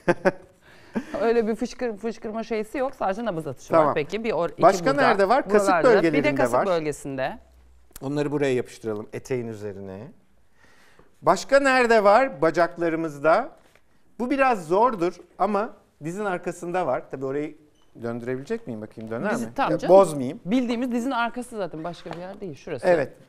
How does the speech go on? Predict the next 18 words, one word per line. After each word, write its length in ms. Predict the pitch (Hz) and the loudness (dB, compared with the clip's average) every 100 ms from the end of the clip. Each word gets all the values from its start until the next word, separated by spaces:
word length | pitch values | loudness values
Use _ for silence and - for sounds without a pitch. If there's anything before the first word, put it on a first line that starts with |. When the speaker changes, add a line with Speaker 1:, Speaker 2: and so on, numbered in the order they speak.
| - | -8
Speaker 1:
evet. 420 | 123 135 - - _ - | -4 -4 -8 -18 _ -4
Speaker 2:
Oralara 400 | 196 202 202 196 | -2 0 0 0
da 120 | 185 | -4
bakıyoruz, 500 | 160 165 123 156 - | -4 -6 -8 -8 -8
yokluyoruz. 640 | 151 - 143 120 135 - | -8 -6 -8 -8 -10 -14
Damar 220 | 131 123 | -14 -12
atıyor 320 | 120 - 123 113 | -14 -16 -18 -18
mu? 160 | 123 - _ | -20 -20 _
Speaker 1:
Şimdi 460 | - 202 233 226 - _ _ | -4 4 4 4 -2 _ _
Speaker 2:
Nabız 140 | 143 165 | -8 -2
Speaker 1:
bir 240 | 277 240 | -2 0
de 40 | |
Speaker 2:
atıyor 200 | 262 208 208 | 0 0 0
Speaker 1:
en 60 | |
Speaker 2:
mu? 60 | 208 | -2
Speaker 1:
önemli 300 | 208 208 214 | -2 -4 -6
neresi? 520 | 208 175 - 226 247 | -4 -6 -6 -8 -6
Speaker 2:
Hı. 180 | 233 180 | -8 -10